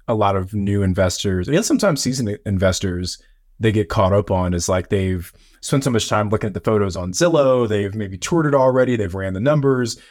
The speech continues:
and they're just, like, now emotionally attached to this property. And instead of letting the, the data and the numbers dictate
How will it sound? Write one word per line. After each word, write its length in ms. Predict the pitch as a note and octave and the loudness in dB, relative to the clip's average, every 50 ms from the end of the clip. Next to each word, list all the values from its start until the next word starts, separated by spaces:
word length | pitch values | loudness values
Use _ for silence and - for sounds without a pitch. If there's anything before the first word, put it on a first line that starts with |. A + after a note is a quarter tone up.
| _ _ - | _ _ -4
and 120 | A#2+ A#2 | -2 0
they're 120 | A2+ A2 G#2+ | 2 2 2
just, 200 | A#2 A2+ - - | 0 0 0 2
like, 280 | G#2+ G#2 G2+ - - _ _ _ _ _ _ _ _ - | 2 2 0 -2 -6 _ _ _ _ _ _ _ _ -2
now 300 | C3+ B2+ A#2 A#2 A#2 A#2 | 0 2 4 4 4 4
emotionally 560 | A#2 A#2 A#2+ A#2+ B2 - - - C3 A2 G#2+ | 4 4 4 2 2 0 0 -2 -2 0 0
attached 680 | G2 - - - A2 G#2 G2 - - - - - - - | -2 -2 -2 0 0 0 0 -2 -6 -12 -12 -16 -12 -8
to 160 | - - A#2 | -2 -2 0
this 180 | G2 G2+ F#2 - | 0 0 -2 -2
property. 600 | - - F#2+ F#2 F2 - G2+ F2+ - A#1 A#1+ - - _ _ _ _ _ _ _ - | 0 0 0 0 0 -4 -6 -10 -10 -10 -10 -12 -14 _ _ _ _ _ _ _ -4
And 180 | A#2 G#2+ G#2 | -2 0 0
instead 300 | G#2 G2+ - - A#2+ A2 | 0 0 0 0 2 2
of 160 | A2+ G#2 F#2+ G2 | 2 2 2 2
letting 360 | G#2+ G#2+ G#2 G2+ G#2 G#2 F#2 | 2 2 2 2 2 2 2
the, 360 | G2 G2 G2 F#2+ G2 G2+ - | 4 4 4 4 2 2 0
the 120 | G#2+ G#2 G2 | 0 -2 -2
data 680 | F2+ - G2 F#2+ G2+ G2 G2 F#2+ F#2+ F#2+ F#2 G2 - | 0 0 0 2 2 2 4 4 4 4 2 0 -2
and 360 | - G#2+ G2+ G2 F#2+ F#2+ F#2 F#2+ | -2 -2 0 0 0 0 0 0
the 80 | F#2 | 2
numbers 640 | F#2+ F#2+ F#2+ G2 G2+ F#2 G2 F#2+ F#2 F#2 F#2 F2+ - | 2 4 4 4 4 2 2 2 2 2 0 0 -4
dictate 760 | - A2+ G2+ - G#2 F#2+ - - - G#2+ G2 F#2+ F#2 F2+ | -8 -8 -2 -2 -2 -2 -2 -2 0 0 2 2 0 -2